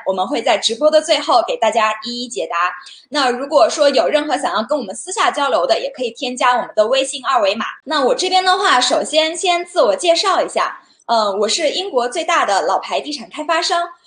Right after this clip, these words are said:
邦瑞地产Barry Homes的中国部销售总监菲比。那我自己的话是毕业于复旦大学的本科，研究生是就读于英国的华威商学院。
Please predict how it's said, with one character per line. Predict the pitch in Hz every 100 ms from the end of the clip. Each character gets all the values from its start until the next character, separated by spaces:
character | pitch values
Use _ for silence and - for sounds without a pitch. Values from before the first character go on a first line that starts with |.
| - _
邦 | 330 370
瑞 | 359
地 | 254 226
产 | 220 - -
Barry | 285 320
Homes | - 320 233 208
的 | 208
中 | 247 262
国 | 226
部 | 247
销 | 311 -
售 | 214
总 | - -
监 | 240 254
菲 | 262
比。 | 262 190 - _ _ -
那 | 294 311
我 | 254 170
自 | 339
己 | - -
的 | 165
话 | - 240 226
是 | 294 254
毕 | 285
业 | 269 226
于 | 202 220
复 | 240
旦 | 339 330
大 | 285
学 | 269
的 | 233
本 | - 220 -
科， | - 277 285 - _ _
研 | 226 269
究 | 349
生 | 381 381 427
是 | 370 277 226
就 | 294 247
读 | 214
于 | 220 240 -
英 | 294 330
国 | 196
的 | 233 123
华 | - 175
威 | 262 359
商 | 349 370
学 | - 233
院。 | 269